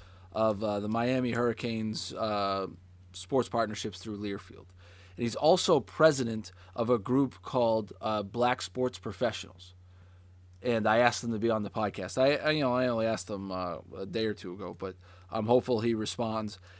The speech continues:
And then I've also asked, uh, a guy named, uh, Tyrone Brooks through, uh, he's the senior director of front office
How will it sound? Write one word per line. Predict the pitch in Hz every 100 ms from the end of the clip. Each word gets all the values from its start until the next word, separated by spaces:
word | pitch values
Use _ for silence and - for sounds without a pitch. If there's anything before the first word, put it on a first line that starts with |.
| -
And | 117
then | 123
I've | 120 127
also | 151 - 131
asked, | 120 120 117 - - - - -
uh, | 110 113 110 107 104
a | 113
guy | 120 120
named, | 120 113 107 -
uh, | 110 101
Tyrone | - 131 127 120
Brooks | 98 120 113 - -
through, | - 110 107 104 104 104 -
uh, | 101 92 92 92 67
he's | 90 117 107
the |
senior | 104 135 123 107
director | 117 113 - 120 110
of | 101 92
front | 127 120
office | 117 113 120 104